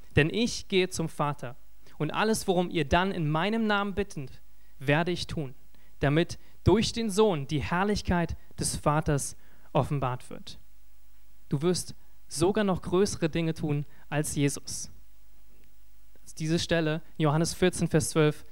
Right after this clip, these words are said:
bis dreizehn, ist sehr, sehr krass. Wenn du verstehst, was Gnade anrichten kann in deinem Leben, du kannst noch größere Dinge tun als Jesus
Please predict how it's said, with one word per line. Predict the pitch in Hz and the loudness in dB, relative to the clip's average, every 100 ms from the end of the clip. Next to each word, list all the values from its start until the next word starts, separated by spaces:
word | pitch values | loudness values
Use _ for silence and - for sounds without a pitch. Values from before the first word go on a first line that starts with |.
| - - - - - | -10 -10 -12 -12 2
bis | 147 - | 4 4
dreizehn, | 131 135 - 135 | 0 0 0 -4
ist | 139 - - | -4 -6 2
sehr, | 143 | 2
sehr | 143 131 | 4 0
krass. | - 110 - - - - - - - - - - - - - | -2 -4 -6 -8 -10 -12 -12 -12 -12 -12 -12 -12 -12 -12 -2
Wenn | - 160 | 4 4
du | |
verstehst, | - 180 - 262 294 - - - - - - - - | 4 2 4 2 2 -2 -6 -10 -10 -12 -12 -12 -2
was | - 185 - | 2 2 2
Gnade | 180 190 208 190 208 - - | 2 4 4 0 -2 -8 0
anrichten | 175 165 - 147 | 2 2 -2 -4
kann | 139 | 0
in | 135 | 2
deinem | 135 127 | 2 0
Leben, | 127 131 185 - - - - - - - - - - 190 | -2 -2 -2 -4 -6 -10 -10 -10 -12 -12 -12 -12 -10 -6
du | - | -4
kannst | 151 180 - | -2 -2 -2
noch | 190 - | -4 0
größere | 185 220 202 185 | 2 2 -2 -2
Dinge | 180 180 170 | 0 0 -2
tun | - 160 | -4 -4
als | 160 160 - | -2 -4 0
Jesus | 170 160 160 - | 0 0 -2 -4